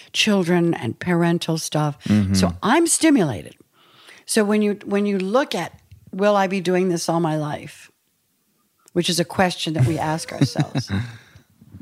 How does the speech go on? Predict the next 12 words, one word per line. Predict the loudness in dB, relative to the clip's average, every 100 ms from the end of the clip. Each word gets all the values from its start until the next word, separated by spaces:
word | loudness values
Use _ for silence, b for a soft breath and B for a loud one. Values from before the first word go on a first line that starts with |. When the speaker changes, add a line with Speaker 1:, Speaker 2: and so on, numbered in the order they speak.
| -10 -2
Speaker 2:
Yeah. | 2 2 0 -8 -8
Speaker 1:
Sometimes | -2 0 0 0 2 2 0
if | -4
you | -6
care | -2 0 0
about | 0 0 0
more | 2 2 2
than | 0 0 0
what | 0 2
you're | 2
doing | 2 2 2 2
now | 0 -2 -6